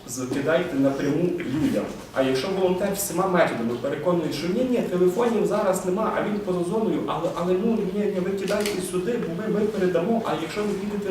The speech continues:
напряму, то, то ви, ви це від-, відчуєте. Тобто це інтуїтивно дуже хороший ідентифікатор. Ну, є ще також офіційні документи, про які вже скаже Павло Бойко, якщо ще будуть до мене якісь питання.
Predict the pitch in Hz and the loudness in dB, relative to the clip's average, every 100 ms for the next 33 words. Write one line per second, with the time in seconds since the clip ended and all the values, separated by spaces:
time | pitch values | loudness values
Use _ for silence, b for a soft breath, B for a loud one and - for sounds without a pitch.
0 | 185 185 170 220 - 165 B B B - | 0 0 -2 -2 -2 -4 B B B -12
1 | - 208 226 - 226 - 180 - 151 185 | -2 2 2 4 2 0 -2 -2 -2 -4
2 | - 175 - - - - - - 190 185 | -2 -2 -2 -4 -8 -8 -10 -6 -2 0
3 | 180 180 185 262 226 - 180 180 156 160 | 2 2 2 2 2 2 0 -2 -2 -2
4 | 170 165 135 151 151 151 - 160 165 165 | -4 -4 -4 -2 -2 -4 -2 0 0 0
5 | 214 269 - - 185 175 - - 180 185 | 0 0 0 0 0 0 -6 -8 -6 -2
6 | 180 175 170 175 185 196 185 127 143 139 | 0 2 0 -2 -2 -2 -2 -6 -6 -4
7 | 151 135 135 B B - - 143 135 135 | -2 0 0 B B -14 -2 -2 0 -2
8 | 151 151 156 175 170 139 127 151 - 135 | -2 -2 2 2 4 2 -2 -2 -4 -4
9 | 139 135 135 143 135 131 139 - 139 - | -2 0 0 2 2 2 -2 -8 -4 -2
10 | 139 | -2